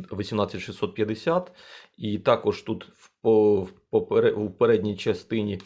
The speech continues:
є два яскравих світлодіоди. С-, і також є с-, така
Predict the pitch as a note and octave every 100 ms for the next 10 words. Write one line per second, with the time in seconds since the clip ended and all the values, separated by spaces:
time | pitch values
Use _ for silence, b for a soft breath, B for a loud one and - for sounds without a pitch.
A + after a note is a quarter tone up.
0 | B - G#2+ F#2+ G2 A2 G#2 - B B
1 | A2+ A2 A#2 A2 B2 C#3+ C3+ C#3 D3+ D#3
2 | D#3 D#3 D#3 - B B B B C3 -
3 | - A#2 A2 A2+ A2+ C3+ C#3+ C#3+ G#2 G2+
4 | B2 - - _ G#2 - A#2+ A#2